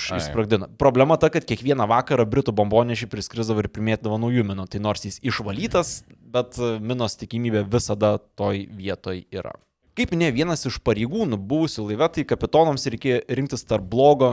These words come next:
Speaker 2: ir blogesnio varianto. Ta prasme, nei vienas iš tų variantų nebuvo saugus ar saugesnis, jie abu buvo blogi. Nugalėjo galiausiai Petersonas ir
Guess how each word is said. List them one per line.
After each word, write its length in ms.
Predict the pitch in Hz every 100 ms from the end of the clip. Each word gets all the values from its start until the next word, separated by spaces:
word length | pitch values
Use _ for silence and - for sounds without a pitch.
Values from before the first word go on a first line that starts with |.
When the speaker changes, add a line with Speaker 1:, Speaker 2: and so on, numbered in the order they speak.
| -
Speaker 2:
ir 140 | 117
blogesnio 720 | 107 110 104 110 - 98 92
varianto. 480 | 90 98 98 92 82
Ta 80 | 78
prasme, 240 | 98 98
nei 160 | 101 101
vienas 300 | 123 139 113
iš 80 | 110
tų 140 | - 117
variantų 400 | 98 110 117 107
nebuvo 460 | 101 98 120 110
saugus 600 | 95 - 104 101 160 165 -
ar 160 | 120
saugesnis, 640 | 113 - 110 117 110 90 -
jie 140 | 98
abu 180 | 98 120
buvo 220 | 107 107
blogi. 380 | 98 101 98 92 - _ _ _ _ _ _ _ -
Nugalėjo 460 | 139 120 123 220
galiausiai 460 | 220 156 156 160 139
Petersonas 720 | - 101 - - 67 58 -
ir 360 | - 113 104 107